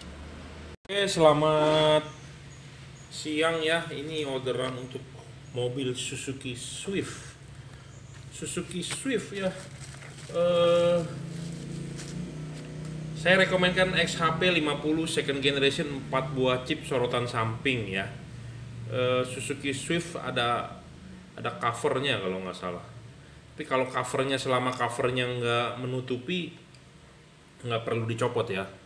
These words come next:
Nggak perlu dicopot. Jadi nggak menutupi dalam arti, eh, tutupnya itu tidak menutupi chip bagian low beamnya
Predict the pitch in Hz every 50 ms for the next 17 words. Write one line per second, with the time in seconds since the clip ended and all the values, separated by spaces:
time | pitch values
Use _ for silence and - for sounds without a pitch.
0 | - - - - - - - - 104 98 92 - 104 104 104 104 - 110 98 -
1 | 107 95 98 98 127 127 120 113 107 107 110 107 110 107 - 117 107 120 139 131
2 | 110 104 101 98 98 95 95 95 - 135 131 131 113 - - - - - - -
3 | - - - - - - - - - - - - - - - - - - - -
4 | - - - - - - - - - - - - 110 104 101 101 101 98 101 98
5 | 98 98 98 98 98 98 98 95 98 98 98 98 98 95 - - - - - -
6 | - - - - - - - - - - - - - - - - - - - -
7 | - - - - - 131 127 - 139 135 - 135 127 127 123 120 - 170 160 -
8 | 131 117 113 123 123 113 - - - - - - 120 117 117 113 113 117 120 117
9 | 120 147 147 143 143 - - - - 175 170 - - 110 107 104 101 101 101 113
10 | 117 117 113 104 104 101 98 95 101 107 101 98 95 92 90 87